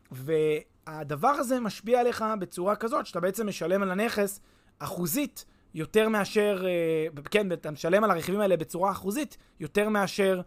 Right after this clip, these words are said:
בנכס שעולה הרבה יותר. כן, אז זה בסוף, אם הנכס עולה חמישים או מאה חמישים, אתה תשלם על הרכיבים האלה, הנלווים, הרבה יותר כסף במצב שהנכס הוא יותר, אה, זול. ודבר נוסף שאתה בעצם, אה, אה,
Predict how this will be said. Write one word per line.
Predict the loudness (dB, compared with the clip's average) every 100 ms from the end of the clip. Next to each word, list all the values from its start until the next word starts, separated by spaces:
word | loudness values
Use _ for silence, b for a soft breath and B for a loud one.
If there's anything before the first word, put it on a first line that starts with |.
| b -6
בנכס | -2 0 0 -2
שעולה | -2 0 2 2
הרבה | 4 2
יותר. | 0 -4 -12 b b b -8
כן, | -4 -4
אז | -6
זה | -10
בסוף, | -2 -2 -2 b b -6
אם |
הנכס | -2 0 2
עולה | 2 2
חמישים | -2 -4 -2
או | 0
מאה | 2 2
חמישים, | 0 -4 -6 -8 -8 b b
אתה | -10
תשלם | -4 0 2 2
על |
הרכיבים | 0 -2 -6 -4 0 4
האלה, | 4 4 0
הנלווים, | -4 -4 -2 -2 -2 b b
הרבה | -10 -4 -2
יותר | -2 -4 -2
כסף | -2 0 -2 -2 -6 b b b
במצב | -8 -6 -2 -2
שהנכס | 0 -4 -4 -6 -6
הוא | -10
יותר, | -8 -10 -10
אה, | -12 -10
זול. | -10 -8 -8 -10 b b b b b _
ודבר | 0 4 4 2 -12 _ -10 -4 -2
נוסף | -2 0 0 0
שאתה | -4 -4
בעצם, | -2 -2 -6 -8
אה, | -8 -8 -8 -10 b b b _ -10
אה, | -8 -6 -6